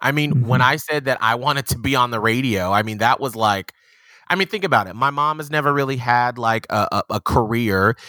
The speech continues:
Speaker 1: She's had jobs in the past. So she's sixty-two now. Um, the past ten years of her life, she sort of finally settled into this sort of office manager job,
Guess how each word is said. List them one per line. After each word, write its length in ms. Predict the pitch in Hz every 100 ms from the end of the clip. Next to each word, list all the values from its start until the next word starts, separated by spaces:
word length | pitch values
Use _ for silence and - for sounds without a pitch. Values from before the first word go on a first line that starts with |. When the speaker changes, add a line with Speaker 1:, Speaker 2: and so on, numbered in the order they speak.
| -
Speaker 1:
She's 260 | - - 117
had 260 | 120 131 139
jobs 640 | 117 107 92 87 98 123
in 160 | - 110
the 80 | 110
past. 560 | - 117 117 117 - - - -
So 100 | 120
she's 300 | - 123 113
sixty-two 1040 | - 139 - - - 123 113 - - 135
now. 480 | 127 123 123 127 127 - - - -
Um, 200 | 110 110
the 80 | 110
past 480 | 120 120 117 - - - - -
ten 260 | - 156 151
years 240 | 147 147
of 100 | 143
her 120 | 151
life, 400 | 143 135 135 139 - - -
she 180 | - 120
sort 220 | 139 123
of 80 | 117
finally 400 | 120 123 127 123
settled 400 | - 120 120 113
into 500 | 113 113 117 113 117
this 240 | 110 107
sort 200 | - 113
of 100 | 110 -
office 380 | 110 107 110
manager 400 | 120 117 117 110
job, 520 | 107 110 107 110 110